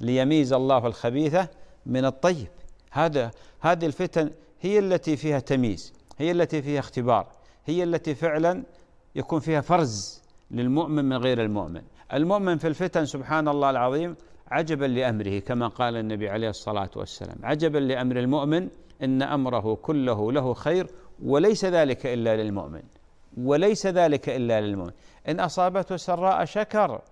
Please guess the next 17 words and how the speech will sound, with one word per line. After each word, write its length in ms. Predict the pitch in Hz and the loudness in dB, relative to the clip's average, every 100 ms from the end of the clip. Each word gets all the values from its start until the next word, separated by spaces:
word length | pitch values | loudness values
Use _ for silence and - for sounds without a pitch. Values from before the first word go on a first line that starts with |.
| - | -10
فكان 380 | 160 180 170 131 | -8 -2 0 0
خيرا 300 | 113 107 95 | 0 0 0
له، 180 | 90 87 - - - | -4 -8 -16 -20 -4
وإن 200 | 123 151 | -2 0
أصابته 580 | 147 160 160 175 156 147 | 0 0 0 0 -2 0
ضراء 640 | 139 139 131 120 120 - - _ - | 0 2 4 4 4 0 -10 _ -20
صبر 360 | - 175 175 | -4 -2 0
فكان 440 | - 127 135 123 107 | -4 -6 -2 -2 -2
خيرا 340 | - 95 90 | -6 -6 -6
له". 200 | 87 92 - - - | -8 -12 -16 -20 -8
لذلك 460 | 117 127 190 196 160 | -2 0 2 0 -2
يا 140 | 147 | -2
أختي 180 | 143 139 | -4 -6
الفاضلة، 460 | 110 120 110 107 104 | -2 0 0 -2 -6
متى 360 | 175 214 214 | -4 -2 -2
يمتحن 440 | 196 156 151 147 143 | -2 -4 -2 -2 -2
الناس؟ 500 | 123 117 110 107 | -2 -2 -4 -8